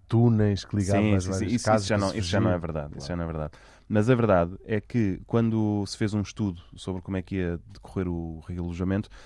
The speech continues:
Speaker 2: perceberam que não se podia construir nada naquela encosta, porque havia um risco de derrocada muito grande. Aquilo, a maior parte eram construções ilegais,
Speaker 1: Ilegais.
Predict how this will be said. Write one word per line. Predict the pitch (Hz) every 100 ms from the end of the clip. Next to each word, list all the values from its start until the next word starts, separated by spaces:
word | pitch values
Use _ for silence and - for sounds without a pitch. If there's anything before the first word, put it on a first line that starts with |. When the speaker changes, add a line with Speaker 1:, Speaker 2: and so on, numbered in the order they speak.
| - -
Speaker 2:
perceberam | - 117 113
que | -
não | 120
se | -
podia | 117 120
construir | 120 117 117 117
nada | 113 113
naquela | 117 117 113
encosta, | 113 117 - 98
porque | - 90
havia | 90
um | 90
risco | 87 90 -
de | 92 85
derrocada | 90 - 90 87
muito | 90 101
grande. | 101 92 -
Aquilo, | - 78 -
a | 85
maior | 82 82
parte | 87 82
eram | 92
construções | 87 90 - - 92 90 87 - _ _ _
ilegais, | 101 92 90 95 98 98
Speaker 1:
Ilegais. | 92